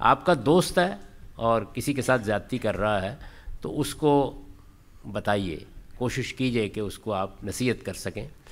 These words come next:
नसीहत के लिए भी अल्लाह ताला ने ये हिदायत की है, बड़ी हिकमत के साथ, अच्छे उसलूब में करनी चाहिए। ये है तबलीग। ईरान में जाके तबलीग करनी है, तुरान में तबलीग करनी है, इसकी कोई ज़िम्मेदारी अल्लाह ताला ने आम आदमी पर नहीं डाली।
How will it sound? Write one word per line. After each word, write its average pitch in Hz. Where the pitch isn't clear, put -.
नसीहत 180
के 160
लिए 147
भी 180
अल्लाह 131
ताला 123
ने 120
ये 117
हिदायत 92
की 117
है, 98
बड़ी 139
हिकमत 110
के 110
साथ, 101
अच्छे -
उसलूब 113
में 101
करनी 95
चाहिए। 101
ये 156
है 98
तबलीग। 82
ईरान 135
में 165
जाके 147
तबलीग 147
करनी 147
है, 143
तुरान 131
में 156
तबलीग 143
करनी 139
है, 139
इसकी 151
कोई 185
ज़िम्मेदारी 135
अल्लाह 120
ताला 120
ने 127
आम 127
आदमी 120
पर 113
नहीं 95
डाली। 82